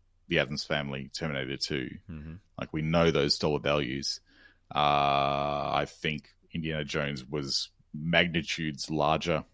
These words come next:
Speaker 1: than those, so the price is reflective of that. Um, I don't think that if,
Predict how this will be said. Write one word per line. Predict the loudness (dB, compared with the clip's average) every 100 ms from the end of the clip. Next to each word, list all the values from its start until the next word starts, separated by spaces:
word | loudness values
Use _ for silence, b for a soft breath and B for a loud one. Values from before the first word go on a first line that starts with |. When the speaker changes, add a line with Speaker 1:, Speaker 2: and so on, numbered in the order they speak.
| _
Speaker 1:
than | -2 2
those, | 2 2 2 -2
so | -2 0 2
the | 0
price | -6 0 2 2 2 -2 -6 _ _ _ _
is | -8 -6
reflective | -8 -6 -6 -4 -4 -4
of | 0
that. | 2 2 0 b b b b 4
Um, | 8 8 6 2 -4 -12 4
I | 8 8 6 6
don't | 8 8 2
think | -6 2 2 0 -8 _ _ _ _ _ _ _ _ 2
that | 4 4 0 -4
if, | -4 -6